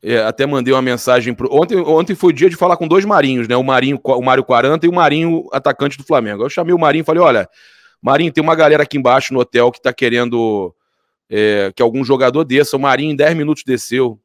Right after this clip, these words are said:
brincou lá com a galera. Teve um torcedor que passou dos limites, né? Tentou beijar o Marinho. É... mas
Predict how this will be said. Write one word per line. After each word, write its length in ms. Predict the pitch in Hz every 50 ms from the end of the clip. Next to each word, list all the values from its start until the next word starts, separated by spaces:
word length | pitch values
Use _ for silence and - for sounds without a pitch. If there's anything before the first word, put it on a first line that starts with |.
| _ _ _ _
brincou 320 | 113 127 123 - - 139
lá 100 | 139 131
com 120 | 127 135 131
a 20 |
galera. 320 | 117 117 113 120 135 135
Teve 240 | - - 143 139 127
um 80 | 135 127
torcedor 460 | - 131 117 - 117 113 113 117 -
que 260 | - 110 104 95 87 _ _ _ _ _ _ _ _ _ _ _ _ -
passou 300 | - 107 95 - - 113
dos 160 | 107 110 104
limites, 400 | 101 104 101 120 139 139 - -
né? 80 | 107 107
Tentou 320 | - 110 104 - 120 113
beijar 280 | 113 110 104 95 110 110
o 60 | 107
Marinho. 400 | 107 104 98 104 113 131 123 120 _ _ _ _ _ _ _ _ _ _ _ -
É... 640 | 98 104 104 104 104 101 101 98 98 95 92 92 90 - _ _ _
mas 720 | 113 120 131 131 127 123 123 113 - - - - - -